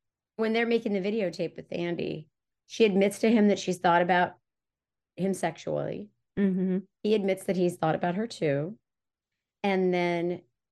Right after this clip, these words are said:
Speaker 1: he said he's wondered what she would look like having an orgasm. Very
Speaker 2: Mm-hmm.
Speaker 1: sexy. Um, and then they have sort of a,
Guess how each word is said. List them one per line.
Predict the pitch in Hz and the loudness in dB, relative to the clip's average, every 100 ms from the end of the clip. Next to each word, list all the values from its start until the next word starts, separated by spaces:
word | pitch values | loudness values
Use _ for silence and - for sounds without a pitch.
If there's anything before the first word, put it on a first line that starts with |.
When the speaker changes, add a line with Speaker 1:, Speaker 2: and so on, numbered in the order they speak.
| _ _ - | _ _ -16
Speaker 1:
he | 185 190 | -10 -6
said | - 170 | -4 -4
he's | 160 165 _ - | -4 -8 _ -8
wondered | 170 160 | -8 -6
what | 156 | -8
she | - | -6
would | 170 | -6
look | 165 175 | -6 -6
like | 160 | -6
having | 170 160 196 | -4 -4 -4
an | 185 | -4
orgasm. | 160 156 147 143 - 185 214 _ - | -6 -6 -8 -8 -6 -6 -8 _ -4
Very | 196 175 190 190 180 | -2 0 2 2 2
Speaker 2:
Mm-hmm. | 185 196 | -2 -6
Speaker 1:
sexy. | - - - 165 185 - _ _ _ _ - | -2 -2 0 -2 -2 -8 _ _ _ _ 4
Um, | 208 202 196 | 6 6 4
and | 208 208 | 4 6
then | 262 | 6
they | 381 | 4
have | 311 254 | 2 0
sort | 254 | 0
of | 226 | 2
a, | 190 170 | 0 0